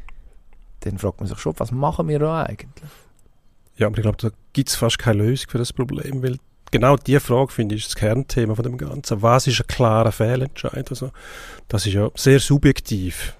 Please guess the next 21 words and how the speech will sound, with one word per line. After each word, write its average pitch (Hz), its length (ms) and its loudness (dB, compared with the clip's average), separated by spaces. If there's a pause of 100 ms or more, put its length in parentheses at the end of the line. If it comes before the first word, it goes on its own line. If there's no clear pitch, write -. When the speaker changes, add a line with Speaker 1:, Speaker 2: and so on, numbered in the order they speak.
(120)
Speaker 2:
Ist - 240 -2
es 107 60 2
jetzt - 200 0
ein 104 120 2 (840)
Fehlentscheid 117 580 4
oder 110 80 2
ist 107 80 0
es - 80 -2
ein - 80 -8
klarer 113 460 4
Fehlentscheid? - 880 -4 (480)
Also 98 120 -4
da 113 60 4
kann 110 160 -4
man 98 80 -2
immer 123 160 2
drüber 120 220 0
diskutieren. - 480 0
Die - 120 -12
Bandbreite 113 680 2
ist - 260 -6